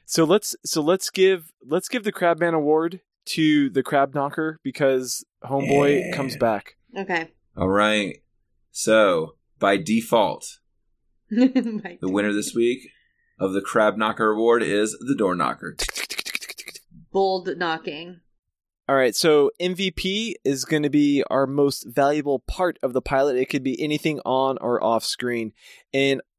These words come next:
Speaker 1: I already mentioned mine earlier. The, the dialogue was my M V P, and we already talked about it. I don't think we need to necessarily break it down.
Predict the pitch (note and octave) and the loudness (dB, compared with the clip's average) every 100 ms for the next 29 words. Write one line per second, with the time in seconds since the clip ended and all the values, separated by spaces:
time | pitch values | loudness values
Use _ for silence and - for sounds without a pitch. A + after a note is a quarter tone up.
0 | - E3 A#3 E3+ D3 D3+ D3 C3 A#2+ A#2+ | -2 2 2 2 0 0 0 0 0 2
1 | B2+ C3 B2+ B2+ A#2+ B2+ B2 A#2+ C3+ B2+ | 4 4 2 0 2 2 2 -2 -2 2
2 | D3+ D#3+ D3+ D3+ D3+ - - B2+ C3+ C3 | 2 4 4 2 2 -2 -8 -4 -2 -2
3 | B2+ C3 B2+ - C3 C3 B2+ _ _ - | -2 -2 -4 -2 -4 -4 -12 _ _ -6
4 | C3 C3 C#3+ F#3+ D#3+ C3+ - B2+ - B2+ | -4 -2 2 4 4 0 0 -2 0 2
5 | C3 - B2+ C#3+ A#2 D3+ C#3+ C#3 C3+ B2+ | 2 2 0 0 -2 -4 -4 -6 -4 0
6 | B2 B2+ - C3 A#2+ A#2+ A#2+ A#2 A#2 A#2+ | 0 0 2 2 2 2 0 0 0 0
7 | B2+ | -4